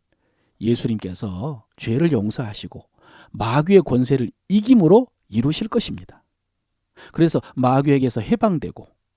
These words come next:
또 하나님과의 관계가 회복되고 그렇게 해서 영원한 천국을 소망할 수 있게 될 것입니다. 이것을 위해서 예수님께서 오셨고 지금 그 일들을 이루고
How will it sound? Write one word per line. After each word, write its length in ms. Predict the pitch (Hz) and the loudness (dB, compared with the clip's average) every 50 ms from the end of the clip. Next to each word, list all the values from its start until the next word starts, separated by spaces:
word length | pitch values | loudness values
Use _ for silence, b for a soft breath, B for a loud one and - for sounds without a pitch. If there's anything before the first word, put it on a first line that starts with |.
| _ _ _ _ _ _ _ _ _ | _ _ _ _ _ _ _ _ _
또 140 | - 120 98 B B B | -4 -4 -4 B B B
하나님과의 560 | - 180 190 180 180 175 165 160 156 147 139 - | 0 2 2 4 2 2 4 4 4 4 2 0
관계가 340 | - - 127 127 135 135 117 | -2 -4 -4 -2 -2 -4 -2
회복되고 720 | - 240 220 269 - - _ - 135 - - - - _ _ _ _ _ _ _ _ _ | 0 0 0 0 0 -2 _ -14 -14 -14 -16 -20 -20 _ _ _ _ _ _ _ _ _
그렇게 260 | - 170 165 - - | 0 0 0 0 -2
해서 160 | 147 - 139 B B B B 113 123 | -2 -2 -4 B B B B 0 4
영원한 520 | 156 143 160 175 202 226 226 202 160 123 | 8 8 8 8 8 6 6 4 4 2
천국을 480 | - - - 220 214 196 208 - - - | 0 -4 -6 -4 -4 -2 -2 -2 -2 -4
소망할 400 | - - 208 202 185 156 120 110 | -4 -2 -2 -2 -2 -2 -4 -6
수 220 | - - 220 240 - _ _ _ | -6 -4 -4 -6 -6 _ _ _
있게 340 | - 117 - _ - 214 226 | -10 -10 -8 _ 0 0 0
될 200 | - - 135 180 | 0 0 -2 -2
것입니다. 560 | - - 196 - - 214 - - - - - _ _ _ _ _ _ _ _ _ _ _ b b b b b | 0 -2 -2 -2 -4 -6 -10 -16 -20 -20 -20 _ _ _ _ _ _ _ _ _ _ _ b b b b b
이것을 400 | - 143 190 226 - 254 254 240 | 4 6 6 6 6 4 4 4
위해서 220 | 240 233 - 208 | 4 2 2 2
예수님께서 500 | 147 143 - 190 196 175 - 190 - 175 | 0 0 0 -2 -2 -2 -2 -2 -2 -2
오셨고 640 | - - - - 104 - _ - 143 131 95 - _ _ _ _ _ _ _ | -4 -4 -6 -8 -10 -10 _ -6 -6 -6 -6 -8 _ _ _ _ _ _ _
지금 360 | - - - 151 147 160 135 | -6 -2 -2 0 0 0 -2
그 180 | - - 156 147 | -2 0 0 0
일들을 420 | 120 110 107 101 - 135 165 185 - - | 2 0 -2 -4 -4 -4 -4 -4 -6 -6
이루고 420 | 202 - 110 104 - 190 208 | -4 -4 -4 0 0 0 -2